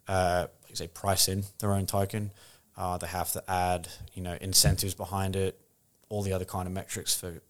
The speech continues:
burning, staking, whatever you wanna do. We're not burdened by that. Uh, obviously make our regulation piece a lot cleaner.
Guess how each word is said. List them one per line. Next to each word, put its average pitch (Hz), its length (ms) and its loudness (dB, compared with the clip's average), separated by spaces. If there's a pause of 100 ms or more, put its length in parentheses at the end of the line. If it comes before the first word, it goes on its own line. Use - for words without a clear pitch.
(380)
burning, 98 400 -6
staking, 87 520 -6
whatever 90 200 -8
you 92 80 -12
wanna 87 140 -12
do. 90 180 -8 (840)
We're 107 60 -4
not 98 140 -2
burdened 98 300 0
by 95 120 0
that. 98 220 -2 (460)
Uh, 95 140 -2
obviously 95 220 0
make 95 180 -4
our 92 100 0
regulation 90 460 -6
piece 92 180 -10
a 95 40 -10
lot - 100 -10
cleaner. 101 300 -4